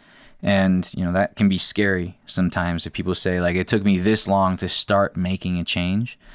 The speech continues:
but then, you know, I made a change and it didn't work." You know, and even for a coach, sometimes that can be like,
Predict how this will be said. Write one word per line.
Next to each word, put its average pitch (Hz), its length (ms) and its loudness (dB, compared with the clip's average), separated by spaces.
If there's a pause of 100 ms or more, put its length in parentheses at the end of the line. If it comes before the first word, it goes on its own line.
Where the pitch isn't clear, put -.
(400)
but 76 280 -2
then, 90 460 -2 (960)
you 90 100 0
know, 82 200 2
I 92 120 0
made 104 220 4
a 98 40 0
change 110 380 2
and 98 100 4
it 95 80 0
didn't 95 220 2
work." 95 420 -2 (600)
You 90 100 -2
know, 90 80 2
and 98 140 6
even 104 260 6
for 98 220 0
a 92 40 2
coach, - 460 0
sometimes 90 540 0
that 90 180 0
can 87 180 -2
be 90 220 0
like, 85 280 -4